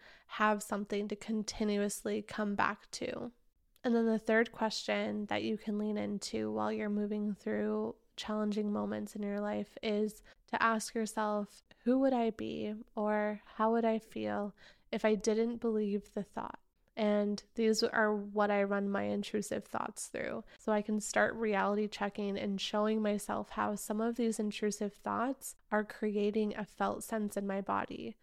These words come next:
So the intrusive thought of, you know, "It's not, it's not gonna work out and you've peaked and, you know, everything is gonna fall apart."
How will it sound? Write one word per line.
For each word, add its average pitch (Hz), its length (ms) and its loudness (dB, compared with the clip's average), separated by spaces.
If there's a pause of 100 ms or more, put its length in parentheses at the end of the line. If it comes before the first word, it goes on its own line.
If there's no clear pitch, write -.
So 202 260 2
the 202 120 2
intrusive 202 520 -2
thought 190 360 0
of, 202 500 -2
you 226 80 0
know, 190 440 2 (120)
"It's - 160 -4
not, 202 500 0
it's - 200 -6
not 202 240 4
gonna 202 120 0
work 196 240 0
out 226 400 8
and 196 380 0
you've 190 240 -4
peaked 233 440 -2
and, 190 640 -2 (340)
you 214 140 -2
know, 190 360 0
everything 202 600 2
is 190 540 -2
gonna 202 180 2
fall 190 280 2
apart." - 440 -2